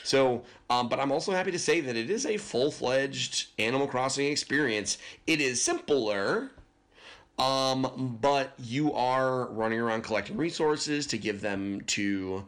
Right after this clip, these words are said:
uh, people in town, um, and then having people come visit you, and, you know, they're, th-, that's pretty cool. Um, so I am,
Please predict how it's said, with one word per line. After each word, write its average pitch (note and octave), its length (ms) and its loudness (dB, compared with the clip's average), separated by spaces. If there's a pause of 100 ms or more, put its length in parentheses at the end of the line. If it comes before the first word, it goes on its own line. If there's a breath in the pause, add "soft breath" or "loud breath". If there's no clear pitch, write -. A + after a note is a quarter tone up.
(380 loud breath)
uh, F#2+ 280 0
people F#2 380 -6
in A2 140 -4
town, D3+ 760 2 (360 loud breath)
um, A#2 320 2
and A#2+ 120 -2
then A#2+ 100 2
having B2+ 280 0
people C3 220 -2
come B2+ 200 -2
visit B2+ 300 -2
you, G#2 260 -2
and, G#2 580 -4
you B2+ 120 -2
know, G#2+ 160 -2
they're, A#2 320 -4 (360)
th-, - 140 -8 (100)
that's G#2+ 220 -6
pretty G3 220 -6
cool. E3+ 420 0 (320)
Um, A2+ 260 0
so C3+ 340 2 (440 loud breath)
I B2+ 120 2
am, C3+ 500 0